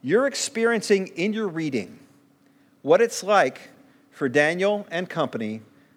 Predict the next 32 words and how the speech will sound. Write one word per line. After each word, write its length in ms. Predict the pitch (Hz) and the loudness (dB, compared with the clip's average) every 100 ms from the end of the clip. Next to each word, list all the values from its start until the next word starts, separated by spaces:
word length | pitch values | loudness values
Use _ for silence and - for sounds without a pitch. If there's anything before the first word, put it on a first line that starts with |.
| _ | _
to 100 | 143 | 4
have 240 | 120 - - - _ - | 4 0 -20 -20 _ -6
their 160 | 131 135 | 2 2
language 480 | 139 131 101 92 - | 2 -2 -6 -10 -8
taken 260 | 113 120 | -6 -6
away 200 | 107 104 | -8 -8
from 200 | 90 85 | -10 -16
them. 140 | 82 - _ _ _ _ _ _ _ _ _ _ - | -20 -20 _ _ _ _ _ _ _ _ _ _ -4
The, 160 | 147 139 | -2 2
the 160 | 147 | 0
heart 360 | - - 214 214 | 2 4 4 4
language 420 | 180 190 180 165 | -2 0 0 0
of 140 | 156 143 | 2 2
Israel. 440 | 135 113 101 - - _ _ _ _ _ _ _ _ _ _ _ _ _ _ - | 0 -2 -8 -10 -18 _ _ _ _ _ _ _ _ _ _ _ _ _ _ 0
And, 200 | 170 170 | 0 0
you 100 | 170 | 2
know, 280 | 175 156 131 | 4 4 4
it's 200 | 156 147 | -2 0
like, 320 | 180 160 135 123 | 4 4 4 0
these 220 | 214 262 | 0 2
are 60 | |
the 120 | 277 190 | 2 4
hard 240 | 202 233 | 4 2
years. 480 | 185 143 104 - - _ _ _ _ _ _ _ - | -2 -4 -4 -12 -18 _ _ _ _ _ _ _ -2
This 160 | 196 | 0
is 120 | 302 240 | 0 0
what 160 | 247 | 0
it's 120 | 208 | 2
like 200 | 202 185 | 4 2
to 80 | 180 | 2
be 180 | 160 160 | -6 -2
alienated. 760 | 151 190 220 175 131 101 90 | 2 2 2 -2 -2 -4 -8